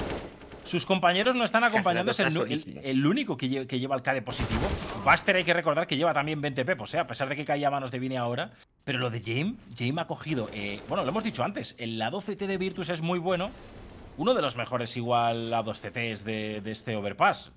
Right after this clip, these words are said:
Speaker 1: Eh, estamos hablando de que es muy difícil. De hecho, bueno, Furia no ha conseguido sumar ni una ronda en el cambio de bando. Y vamos a
Speaker 2: Puede
Speaker 1: ver si
Speaker 2: ser esta
Speaker 1: aprovechan
Speaker 2: la
Speaker 1: el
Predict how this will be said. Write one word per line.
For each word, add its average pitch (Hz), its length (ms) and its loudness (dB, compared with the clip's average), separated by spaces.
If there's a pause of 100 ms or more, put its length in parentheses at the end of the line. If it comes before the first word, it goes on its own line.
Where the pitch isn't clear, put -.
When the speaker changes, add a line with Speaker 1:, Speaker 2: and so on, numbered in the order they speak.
(100)
Speaker 1:
Eh, 85 580 -14
estamos 113 340 -8
hablando 131 260 0
de 131 100 0
que 120 80 -2
es 127 140 0
muy 139 340 2
difícil. 151 360 0
De 147 60 -2
hecho, 196 220 -2 (200)
bueno, 180 140 -2
Furia 151 260 0
no 240 60 4
ha 247 40 2
conseguido 131 280 -2
sumar 123 240 0
ni 120 60 -2
una 120 140 2
ronda 117 320 0
en 110 100 -2
el 110 100 -2
cambio 117 240 0
de 113 60 0
bando. 131 320 -2 (360)
Y 110 160 -2
vamos 135 220 2
a 170 80 6
Speaker 2:
Puede 202 120 4
Speaker 1:
ver - 0 -
si 175 60 4
Speaker 2:
ser 196 120 6
esta 131 100 4
Speaker 1:
aprovechan 151 120 2
Speaker 2:
la 135 60 6
Speaker 1:
el 120 60 2